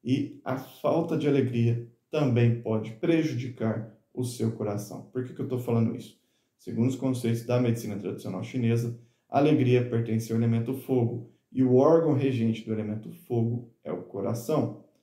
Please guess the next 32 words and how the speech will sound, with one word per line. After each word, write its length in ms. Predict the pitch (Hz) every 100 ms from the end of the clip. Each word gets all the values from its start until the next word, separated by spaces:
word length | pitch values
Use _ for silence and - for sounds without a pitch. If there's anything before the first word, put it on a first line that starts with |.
| _
A 140 | - 104
víscera 600 | 104 151 156 - - - _ _
é 80 | 104
o 60 |
intestino 560 | 107 92 - - 110 110
delgado. 520 | 113 120 139 101 - - _ _ _ _ _
Vamos 280 | - 135 151
aqui 260 | 143 143 156
nos 160 | 147
atentar 480 | 147 147 127 120 131
ao 160 | 131 120
coração. 640 | 123 117 113 - - - _ _ -
Tanto 260 | 170 202
para 180 | - 170
excesso 600 | 160 - 107 - - - _
quanto 420 | 135 127 120 - _
para 120 | 107
deficiência 880 | 110 139 151 - - 107 110 - - -
de 100 | 113
alegria, 540 | 107 98 107 95 - - _ _ _
quem 180 | 135
sofre 460 | 139 - 107 110 - _ -
é 60 | 117
o 100 | 117
coração. 640 | 123 117 113 - - - _ _ _
Porque 280 | 135 127 135 - - -
tudo 260 | 262 254
que 100 | -
você 260 | 202 185 -
sente, 560 | - 131 127 - - _ _
o 100 | 123
coração 800 | 117 127 120 120 - 120 120 -